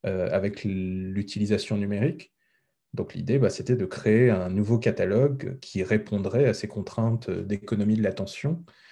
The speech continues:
et qui, euh, dès le stade de la création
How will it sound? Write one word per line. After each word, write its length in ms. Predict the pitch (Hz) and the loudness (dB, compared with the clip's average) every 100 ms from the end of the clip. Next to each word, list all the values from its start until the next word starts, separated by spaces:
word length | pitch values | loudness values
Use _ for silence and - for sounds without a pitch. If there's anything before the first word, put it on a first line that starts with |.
| - _ _ - | -20 _ _ -8
et 160 | 101 98 | -6 -6
qui, 480 | - - 104 98 92 | -12 -6 -4 -2 -2
euh, 520 | 92 87 85 82 85 85 87 - - | -2 -2 -2 -2 -4 -6 -8 -8 -8
dès 280 | 110 104 135 | -6 4 8
le 220 | 131 120 | 8 6
stade 440 | - - 139 123 | 0 4 6 6
de 80 | 110 | 4
la 120 | 101 | 2
création 760 | - - 104 101 - 147 170 | 0 0 0 0 -2 -2 -2